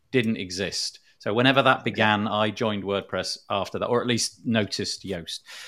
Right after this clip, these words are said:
And, and every time they get a new blog post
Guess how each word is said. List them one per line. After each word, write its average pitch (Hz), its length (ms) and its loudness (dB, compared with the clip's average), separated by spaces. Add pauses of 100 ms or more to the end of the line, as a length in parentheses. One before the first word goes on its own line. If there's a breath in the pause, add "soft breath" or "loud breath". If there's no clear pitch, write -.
(240 loud breath)
And, 127 480 6 (440 soft breath)
and 135 340 8
every 160 440 4
time 156 340 0
they 110 120 2
get 113 180 0
a 113 60 -2
new 117 220 0
blog 113 300 -2
post - 580 -8